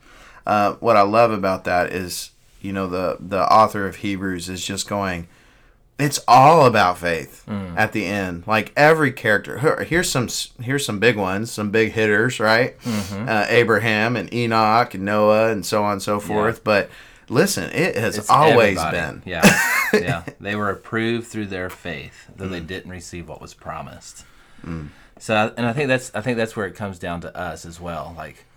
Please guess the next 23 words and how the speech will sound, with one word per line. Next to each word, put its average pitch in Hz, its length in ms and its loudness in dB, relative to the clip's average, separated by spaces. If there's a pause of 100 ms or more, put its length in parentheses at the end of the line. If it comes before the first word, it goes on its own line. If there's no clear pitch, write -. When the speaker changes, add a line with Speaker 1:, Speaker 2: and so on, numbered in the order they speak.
(440)
Speaker 2:
what, 110 360 -4 (100)
what 120 300 -6
promise 135 440 -4
of 87 180 -14
God 78 520 -8 (1500)
is 90 120 -12
your 85 120 -10
faith - 360 -16
in? - 440 -20
Speaker 1:
Mm. 82 180 -12 (160)
Speaker 2:
Like, - 240 -16 (160)
is, 117 380 -4
is 113 320 -6
the 104 120 -10
promise 113 640 -2
that 90 220 -10
God 98 280 -2
has 87 220 -12
given 87 400 -10
you, 80 240 -14 (120)
is 98 240 -8
it 101 240 -12 (500)
driving 98 840 -2